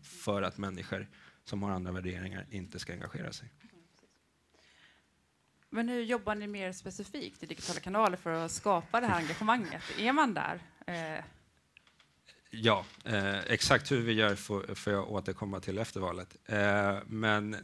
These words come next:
Speaker 1: det är klart att det är en jätte-, jätteviktig del av vårt arbete. Och inte bara, eh, för mig som jobbar med kommunikation, utan för alla liksom de,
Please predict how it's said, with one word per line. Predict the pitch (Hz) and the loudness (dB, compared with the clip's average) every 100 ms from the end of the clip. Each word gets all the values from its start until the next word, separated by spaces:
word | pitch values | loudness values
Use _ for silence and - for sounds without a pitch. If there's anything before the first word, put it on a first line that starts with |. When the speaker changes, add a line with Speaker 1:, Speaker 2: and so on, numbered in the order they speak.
| 113 | -4
Speaker 1:
det | 104 | 0
är | 113 | 2
klart | - 107 | 4 2
att | 104 95 | 2 -2
det | |
är | 101 | -4
en | 98 | -2
jätte-, | 107 - - 98 | -4 -4 -8 -6
jätteviktig | 95 98 104 98 - - 95 104 - - - _ | -6 -4 -4 -4 -6 -10 -10 -10 -16 -20 -20 _
del | 92 98 92 | -4 -2 -2
av | 90 | -4
vårt | 92 90 - | -6 -8 -4
arbete. | 95 90 101 117 95 - | -2 -2 -6 -8 -8 -8
Och | 101 | -6
inte | 101 92 131 | -6 -4 -4
bara, | 113 110 107 113 113 - - - _ | 2 4 6 4 2 -4 -20 -20 _
eh, | - 104 - | -4 -4 -4
för | - 107 | -6 -2
mig | 107 101 | 0 0
som | 101 | 0
jobbar | 98 92 | -2 -2
med | 95 90 | -4 -6
kommunikation, | 98 92 92 - 147 123 | -8 -8 -8 -4 -4 -4
utan | 98 92 92 | -6 -8 -8
för | 98 | -2
alla | 95 95 98 | 0 2 0
liksom | 98 92 92 | -2 -4 -4
de, | 92 90 | -4 -6